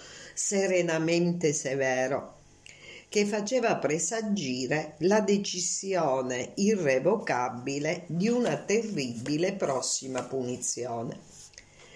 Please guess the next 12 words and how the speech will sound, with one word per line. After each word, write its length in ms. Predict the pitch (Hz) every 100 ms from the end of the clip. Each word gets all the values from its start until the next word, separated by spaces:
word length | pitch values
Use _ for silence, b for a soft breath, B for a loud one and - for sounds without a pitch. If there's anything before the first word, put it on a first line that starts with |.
| B B B -
In 180 | 240 247
quel 260 | 247 370 320
momento 1000 | 202 151 139 143 131 135 - 190 190 - -
avevo 440 | 233 254 294 277
una 220 | 175 147
mezza 480 | 143 190 185 151 147
idea 720 | 165 226 208 131 135 139 175
di 200 | 175 208
fare 400 | - - 139 151
qualcosa 640 | 151 220 226 - 123 131 135
del 240 | 131 123
genere. 680 | 117 127 120 120 123 107 -